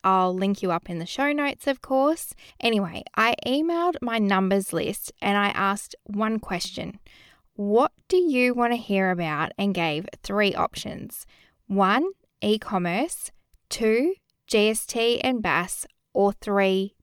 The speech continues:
payroll, as these are three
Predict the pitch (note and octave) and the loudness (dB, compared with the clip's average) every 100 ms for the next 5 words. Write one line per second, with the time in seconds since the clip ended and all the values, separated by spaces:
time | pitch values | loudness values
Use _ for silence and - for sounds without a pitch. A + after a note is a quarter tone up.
0 | - - F#3+ F3 E3 C#3 G#2+ - _ - | -12 -4 -2 0 0 -2 -6 -10 _ -20
1 | - - _ G3+ G3 F#3+ - - A3 B3 | -20 -20 _ 2 2 2 -4 -8 -2 0
2 | C#4 C#4 - C4+ - A#3 G#3+ F#3+ F#3 | 0 -2 -6 -8 -6 -2 0 2 2